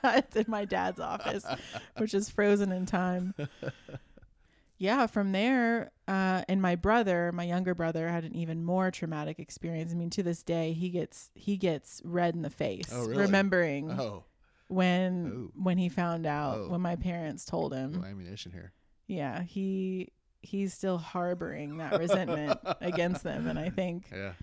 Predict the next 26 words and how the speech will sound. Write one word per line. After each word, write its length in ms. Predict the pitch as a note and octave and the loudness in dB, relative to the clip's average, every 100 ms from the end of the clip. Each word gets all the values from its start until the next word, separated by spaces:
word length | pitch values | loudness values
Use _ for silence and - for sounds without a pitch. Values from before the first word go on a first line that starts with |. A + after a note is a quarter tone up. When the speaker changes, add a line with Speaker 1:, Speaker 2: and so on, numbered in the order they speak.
| - _ _ | -18 _ _
Speaker 1:
he 180 | - G3 | -2 0
just, 300 | F3 F3+ - | 2 0 0
you 80 | F#3+ | -4
can 160 | F3 | -4
see 260 | E3+ - F#3 | -4 -2 -2
it 100 | C#3 | 0
behind 260 | E3+ F3+ E3+ | 0 0 0
his 140 | F3 | 2
eyes 460 | E3+ E3 D#3 E3 - | 4 6 4 2 0
Speaker 2:
Well, 100 | A#2+ | 2
Speaker 1:
all 120 | - | 2
Speaker 2:
how 100 | - | 2
Speaker 1:
the 60 | - | 4
Speaker 2:
did 20 | |
he, 40 | |
Speaker 1:
time. 140 | G3 - | 6 6
Speaker 2:
how 80 | - | 6
did 80 | - | 4
he 60 | A#2 | 4
Speaker 1:
<laughs> 20 | |
Speaker 2:
respond 460 | A2 - G#2 G#2+ G#2+ | 2 2 -2 0 -2
in 60 | |
the, 120 | G2+ G2 | -4 -4
uh, 160 | G2 | -4
in 100 | F#2+ | -6
the, 200 | F#2+ F2 | -8 -8